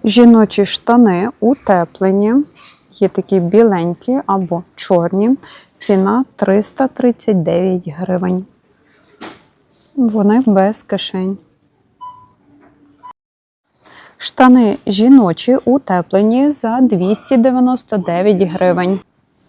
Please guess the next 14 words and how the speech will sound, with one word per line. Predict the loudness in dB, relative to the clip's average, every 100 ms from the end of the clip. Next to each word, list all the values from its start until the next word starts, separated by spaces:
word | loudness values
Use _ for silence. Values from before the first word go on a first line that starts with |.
| _ -20 -20 -20 _
З | 0
манжетами | 2 4 4 2 2 0 0 0 0
знизу, | 0 0 -2 -2 -2 -2 -4 _
до | -4
речі, | -2 -2 -4
не | -2 0
дуже | 2 2 0 -2
тугі, | -6 -4 -2 0 -2 -4 _ _
щось | -12 -10
середнє. | -10 -12 -8 -4 -4 -2 -2 -4 -4 _ _ _ -20 -20 _ _
Кишеньки | -12 -8 -6 -4 -6 -6 -10
по | -4 -2
бокам, | -2 -4 -2 0 0 -2
резинка | -2 -4 -2 -2 -4 -4 -12